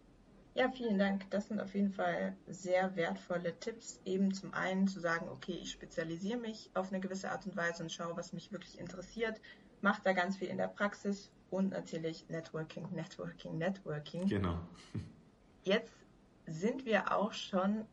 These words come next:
Speaker 1: fast am Ende angekommen. Eine kurze Frage noch vorab, die auch noch mal im Abschlusstalk dann vorkommen wird. Du hast ja gesagt, dass es für dich eben Musiktheater ist. Warum hast du denn dann Theater und Medien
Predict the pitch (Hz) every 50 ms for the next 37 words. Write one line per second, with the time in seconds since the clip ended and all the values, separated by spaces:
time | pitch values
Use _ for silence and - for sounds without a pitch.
0 | - - - - 180 196 214 - - - - - 175 180 175 180 - 180 180 196
1 | 208 208 208 196 196 196 196 - - - 180 208 214 196 - - - - 151 151
2 | 165 160 180 196 214 214 - - - - 180 220 254 269 269 - 220 202 - 190
3 | 190 - 185 175 185 185 190 185 185 175 175 180 - - - - - - - -
4 | - 175 208 214 - 196 180 190 190 - - - - - - - 190 196 - 156
5 | 165 190 180 170 - - 185 165 - - - - 147 147 - - - 170 165 -
6 | - 165 - - - 165 170 160 - - 185 208 196 - - 196 185 175 175 196
7 | 202 190 - - 202 214 262 - - 247 220 226 202 196 226 269 262 - 190 190
8 | 190 196 190 - - 190 196 214 226 - - - 202 196 196 196 196 - 196 196
9 | 196 240 262 - - - - 151 139 - - - - 190 - - - - - -
10 | - - - - - - - - - - 180 175 190 240 240 214 214 202 202 -
11 | 190 190 185 175 170 170 170 170 170 - - - 170 170 196 220 190 196 180 175
12 | 180 190 185 202 208 196 185 160 160 165 170 196